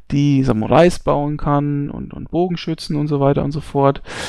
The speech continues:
Es gibt ein paar Ressourcen wie Reis und Wasser, die man auch abbauen kann. Und das Interessante ist, man kann, äh, diese Einheit miteinander kombinieren. Man kann zum Beispiel so einen Samurai, äh, Bogenschützen bauen, der besonders stark ist und so weiter und so fort.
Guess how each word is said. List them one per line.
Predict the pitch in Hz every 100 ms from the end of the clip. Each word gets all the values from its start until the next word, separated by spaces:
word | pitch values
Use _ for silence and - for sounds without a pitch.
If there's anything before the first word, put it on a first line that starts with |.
| -
Es | -
gibt | - -
ein | 165
paar | 143
Ressourcen | 131 - 131 143 147
wie | 127
Reis | 117 104 139 170
und | -
Wasser, | 123 180 208 196
die |
man | 160 156
auch | 165
abbauen | 160 165 160 165
kann. | 160 165
Und | 175 - - -
das | 135 -
Interessante | 143 - 135 185
ist, | 165 170
man | 139 135
kann, | 139 160
äh, | 165 156 147
diese | 147 - 147 143 143 139 - _ - - - _ _ -
Einheit | 131 143
miteinander | 143 135 135
kombinieren. | 131 139 127 160 202
Man | 135
kann | 135 143
zum |
Beispiel | 139 139
so | 131
einen | 131
Samurai, | 127 127 131 131 135 165 180
äh, | 139 143
Bogenschützen | 147 214 220 208 - 196
bauen, | 175 170 175
der | 165
besonders | - 156 151
stark | - 151 151 156
ist | 151 151
und | - 147
so | 131
weiter | 139 143
und | 143
so |
fort. | 139 143 143